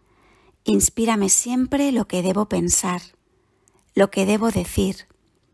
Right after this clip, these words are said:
cómo debo decirlo, lo que debo callar, cómo debo actuar, lo que debo hacer para gloria de Dios, bien de las almas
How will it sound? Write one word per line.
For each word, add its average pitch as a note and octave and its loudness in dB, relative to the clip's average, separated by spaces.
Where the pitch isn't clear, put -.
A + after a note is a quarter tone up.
cómo A3 4
debo G#3 2
decirlo, F#3+ -2
lo G3 2
que F3+ 0
debo F#3+ 0
callar, F3+ 0
cómo A#3+ 4
debo F#3+ 2
actuar, F3 0
lo G#3 4
que G3 -2
debo A3+ 4
hacer C4 4
para F3 2
gloria G3+ 4
de F3+ -2
Dios, A3 0
bien A3+ 0
de F#3 0
las D#3 0
almas G#3+ -4